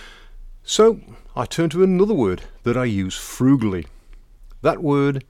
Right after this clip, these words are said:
is hero. The Oxford English Dictionary defines this as, and I quote, "A person who is admired for their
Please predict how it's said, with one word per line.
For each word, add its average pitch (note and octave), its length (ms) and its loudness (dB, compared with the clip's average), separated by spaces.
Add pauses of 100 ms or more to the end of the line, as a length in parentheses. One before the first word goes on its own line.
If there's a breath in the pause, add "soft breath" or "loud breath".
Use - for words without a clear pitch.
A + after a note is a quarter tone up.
(100)
is D3 440 -4
hero. E3 580 -6 (1200)
The - 160 -10
Oxford - 340 -10
English F#2+ 340 -6
Dictionary A#2 460 -8 (160)
defines G2 500 -6
this G#2 200 -10
as, F2 380 -12 (100)
and C2 140 -12
I - 80 -14
quote, - 320 -8 (600 soft breath)
"A - 40 -20
person A3 560 0 (100)
who A2+ 100 -2
is F2 120 -4
admired G2 480 -6
for F2 160 -10
their - 160 -14